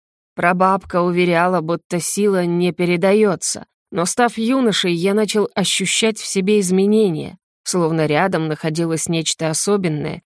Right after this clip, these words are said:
мощное, что жило во мне, но дотянуться до чего я не мог. Это неспособность бесила. Приступы злости стали чаще, и я быстро понял, что рано или поздно злость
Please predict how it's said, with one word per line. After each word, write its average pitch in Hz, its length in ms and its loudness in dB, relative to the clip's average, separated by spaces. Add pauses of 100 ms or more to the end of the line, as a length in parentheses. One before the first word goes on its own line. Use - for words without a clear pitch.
мощное, 185 720 0
что - 280 -2
жило 202 340 2
во 165 140 2
мне, 160 340 -2 (240)
но 175 260 2
дотянуться 196 560 0
до 170 140 0
чего 190 280 2
я 175 240 2
не 185 140 4
мог. 190 380 -2 (260)
Это 202 220 0
неспособность 190 960 0
бесила. 160 640 -2 (360)
Приступы 208 540 0
злости 185 600 0
стали 190 400 0
чаще, 180 680 -2
и 170 100 -2
я 160 200 2
быстро 165 340 -2
понял, 180 460 0
что 180 240 -2
рано 170 300 2
или 170 120 0
поздно 190 460 0
злость 165 560 -2